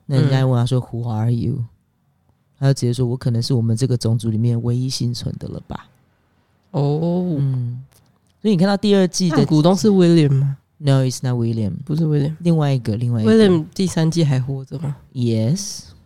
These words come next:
Speaker 1: No, not really.
Speaker 2: What?
Speaker 1: <laughs> Not really.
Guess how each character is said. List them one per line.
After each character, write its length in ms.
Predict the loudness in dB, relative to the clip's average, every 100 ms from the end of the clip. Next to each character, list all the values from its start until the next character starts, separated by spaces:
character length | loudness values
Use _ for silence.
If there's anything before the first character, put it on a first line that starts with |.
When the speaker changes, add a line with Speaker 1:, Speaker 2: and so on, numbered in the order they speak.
| _ _ _ -16
Speaker 1:
No, 560 | -2 2 4 4 2 -2 _ _ _ _ -4
not 260 | 4 6
really. 420 | 8 6 4 2 2 -6 -14 -16 -4
Speaker 2:
What? 560 | -2 0 0 0 -2 -4
Speaker 1:
<laughs> 80 | 0
Not 260 | 4 6
really. 520 | 6 4 4 2 0